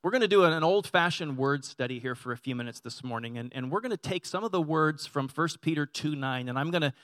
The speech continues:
tear them apart and define them, and then we're gonna put them all together at the end and rewrite that scripture. And in doing so,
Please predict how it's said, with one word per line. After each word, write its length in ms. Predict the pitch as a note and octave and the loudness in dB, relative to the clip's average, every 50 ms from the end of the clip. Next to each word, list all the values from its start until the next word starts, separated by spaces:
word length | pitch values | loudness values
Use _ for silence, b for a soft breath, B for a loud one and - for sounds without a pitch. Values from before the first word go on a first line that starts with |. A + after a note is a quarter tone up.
| b b b b b _ | b b b b b _
tear 220 | - - F#3+ G3+ G#3 | -2 0 2 2 2
them 180 | G3 G3 F#3+ | 2 2 0
apart 440 | F3+ - - - F#3+ F3+ F3 F3 E3+ | 0 -2 0 0 2 4 4 4 4
and 140 | D3+ D3 C#3 | 2 2 2
define 580 | C3 C#3 - - - - E3+ E3+ F3+ F3+ F3+ E3+ | 0 0 -2 -2 -2 -2 0 0 0 -2 0 0
them, 200 | E3+ E3+ E3+ D3+ b b b b b b | 0 0 0 -2 b b b b b b
and 100 | - D#3 | -2 2
then 80 | E3+ F#3+ | 4 4
we're 100 | A3+ C#4 | 4 4
gonna 120 | C#4+ C4+ | 4 2
put 180 | D3 - - A3 | 2 2 4 4
them 120 | G3+ F3+ | 6 6
all 180 | F3+ G3+ A#3 C4 | 6 6 4 4
together 480 | - - A#3 F#3 G#3 G#3 G3 G3+ G3 F#3+ | 2 0 0 4 4 4 4 6 4 4
at 120 | F3 - | 4 4
the 180 | F3 E3+ F3 - | 2 0 0 0
end 260 | F3 E3 D#3+ D#3 D3+ | 0 0 0 0 0
and 320 | F#3+ F3+ E3+ E3 D3+ D3+ | -2 -2 -2 0 0 2
rewrite 840 | F#3 A3+ B3+ C4+ C4+ B3+ G#3 F#3 F#3+ F#3+ F#3 F#3 G3+ G#3 - - - | 2 2 2 0 0 -2 0 2 2 2 4 2 0 -4 -8 -10 -2
that 200 | - E3+ D#3 F3 | 0 2 2 2
scripture. 440 | - - - - F3+ - - D#3 D#3+ - | 0 -4 -2 -2 -2 -2 -2 -4 -4 -2
And 220 | G3 E3+ F3 F3 - | -2 -2 -2 -2 -2
in 280 | - A3 A#3+ B3 G3+ | -2 0 0 0 2
doing 340 | F#3+ C#4 D#4 D4+ C#4 A#3 G#3 | 4 6 6 6 6 4 0
so, 320 | D3+ - - E3+ E3 F3 | -2 0 2 2 2 2